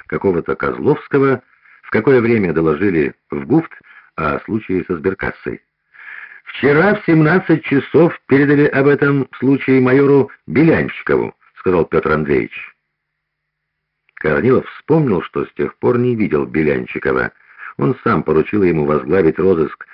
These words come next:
белых «Жигулей». Ну уж об этом мог бы и доложить, хоть ночью. Но тут же он и оправдал Юрия Евгеньевича, подумав, что тот наверняка дожидался, когда к нему сойдётся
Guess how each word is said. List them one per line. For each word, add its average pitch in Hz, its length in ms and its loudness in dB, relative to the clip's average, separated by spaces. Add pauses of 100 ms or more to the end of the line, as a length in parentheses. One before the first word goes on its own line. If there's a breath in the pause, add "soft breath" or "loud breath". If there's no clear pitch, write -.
(260 loud breath)
белых 71 380 -2
«Жигулей». 78 500 0 (480 loud breath)
Ну 185 120 4
уж - 140 2
об 78 140 -2
этом 82 220 0
мог 82 240 -4
бы 65 280 -2
и 60 40 -8
доложить, 64 440 -4 (280)
хоть - 220 -8
ночью. 92 520 -2 (800)
Но 113 160 2
тут 185 220 2
же 147 120 0
он 165 160 4
и 143 460 0
оправдал 170 560 2
Юрия 90 320 0
Евгеньевича, 78 680 -4 (280 loud breath)
подумав, 98 400 0
что - 160 -4
тот - 240 -2
наверняка 76 500 -2
дожидался, 107 640 0 (200 loud breath)
когда 78 300 -2
к - 100 -10
нему 71 400 -6 (260)
сойдётся 69 640 -2